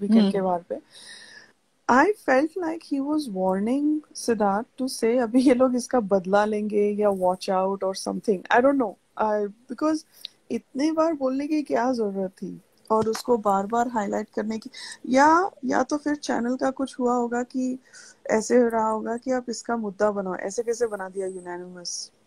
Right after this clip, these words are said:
Speaker 2: हम्म, नहीं, सलमान खान was, like, telling all this thing again and again just to make the other contestant aware कि तुम लोग ने कितनी easily दे दिया, अ, सिद्धार्थ को captaincy। I think उसका वो motive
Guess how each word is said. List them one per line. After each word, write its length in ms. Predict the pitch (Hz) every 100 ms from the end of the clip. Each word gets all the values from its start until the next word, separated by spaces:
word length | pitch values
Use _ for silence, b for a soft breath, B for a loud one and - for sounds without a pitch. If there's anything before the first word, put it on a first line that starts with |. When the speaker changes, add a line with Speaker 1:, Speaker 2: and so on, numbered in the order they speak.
| _ _ _ 202
Speaker 2:
हम्म, 200 | 233 190 - -
नहीं, 180 | 269 233
सलमान 460 | - 190 185 220
खान 260 | 214 214 214
was, 220 | 196 202
like, 540 | 196 208 - _ 165 - -
telling 260 | 156 180 214
all 180 | 190 190
this 180 | 196 208
thing 220 | 196 165
again 260 | 180 185
and 120 | 180 170
again 160 | 220 - b b b -
just 260 | 180 185 -
to 160 | 233 185
make 260 | 175 175
the 260 | 214 - 180
other 180 | 180 190
contestant 640 | 190 180 185 - 185 - 170
aware 240 | 165 185
कि 160 | - 196
तुम 180 | - 170
लोग 160 | 175
ने 80 | 190
कितनी 360 | 190 190 202 -
easily 580 | 170 165 185 185 190 - _ - 175
दे 200 | 160 160
दिया, 240 | 156 151 - b b b b -
अ, 440 | 165 160 151 160
सिद्धार्थ 440 | 160 185 175 160 -
को 120 | 165
captaincy। 480 | 185 - 170 165 -
I 320 | - 160 165
think 240 | - 240
उसका 280 | 226 - 226
वो 320 | 190 147 160
motive 380 | 185 147 - 151